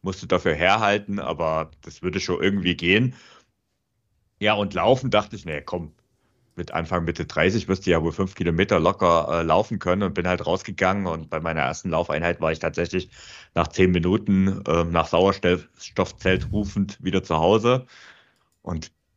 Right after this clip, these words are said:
bin halt überhaupt, also ich, das war halt, am Ende war Laufen tatsächlich das Schwierigste für mich, dort den Einstieg zu finden. Und da ging's dann los, dass ich angefangen habe, mich wirklich intensiver damit zu beschäftigen, weil, äh, ich bin da so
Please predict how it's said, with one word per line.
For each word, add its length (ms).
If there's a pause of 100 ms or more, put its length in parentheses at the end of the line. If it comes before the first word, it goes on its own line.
(200)
bin 240
halt 160
überhaupt, 520
also 180
ich, 200 (140)
das 280
war 140
halt, 240 (140)
am 140
Ende 280
war 140
Laufen 340
tatsächlich 380
das 140
Schwierigste 540
für 140
mich, 240
dort 220
den 140
Einstieg 380
zu 120
finden. 500 (680)
Und 200
da 240
ging's 320
dann 180
los, 300
dass 160
ich 220
angefangen 580
habe, 840 (160)
mich 560
wirklich 340
intensiver 560
damit 300
zu 100
beschäftigen, 540
weil, 240
äh, 220
ich 140
bin 120
da 160
so 320